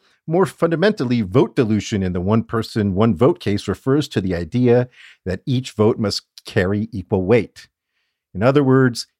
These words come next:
each representative must be accountable to approximately the same number of constituents.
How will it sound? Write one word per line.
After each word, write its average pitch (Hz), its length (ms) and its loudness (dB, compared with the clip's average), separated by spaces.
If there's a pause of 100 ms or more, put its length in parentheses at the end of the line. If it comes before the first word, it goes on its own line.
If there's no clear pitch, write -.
each 107 260 -8
representative 117 760 2
must 107 260 0
be 113 80 -2
accountable 113 480 -2
to 117 180 -4
approximately 131 720 -6
the 131 100 -2
same 127 280 -4
number 131 240 -4
of 127 200 -10
constituents. - 760 -10